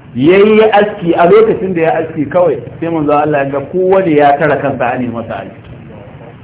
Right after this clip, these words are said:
To kaga amfanin shawara. Shi na malam mai ta'alimul muta'allim ya gaya muna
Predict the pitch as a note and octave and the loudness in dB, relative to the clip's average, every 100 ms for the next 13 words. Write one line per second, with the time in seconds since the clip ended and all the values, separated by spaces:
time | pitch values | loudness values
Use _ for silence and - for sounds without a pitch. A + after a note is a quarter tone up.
0 | - - - - - - G2+ G#2 A2+ B1 | -20 -20 -20 -20 -20 -20 -18 -16 -16 -14
1 | - - A#2 A2+ A2 G#2 - - - - | -14 -14 -14 -16 -16 -16 -16 -16 -14 -12
2 | B2 D#3+ E3+ G#3 D#3+ D3+ C#3 D3+ D3+ D#3 | -4 0 2 0 0 -2 -2 -2 -4 0
3 | E3 D3+ A2+ A2 - - - - A2+ A2+ | 0 0 -4 -8 -10 -12 -12 -12 -10 -12
4 | A#2 - - - - - - - F3 F3+ | -12 -10 -10 -8 -8 -8 -10 -6 -2 0
5 | E3+ E3 E3 D#3 C#3+ A2+ C3 C#3+ D#3+ D#3 | 2 2 2 0 0 0 -2 0 0 0
6 | D3 D3 D3 C#3 D3+ D3 C#3+ D#3 D#3+ D#3+ | -4 -4 -2 0 0 0 2 4 4 4
7 | D#3+ C3+ C#3 C3+ | 2 2 -2 -4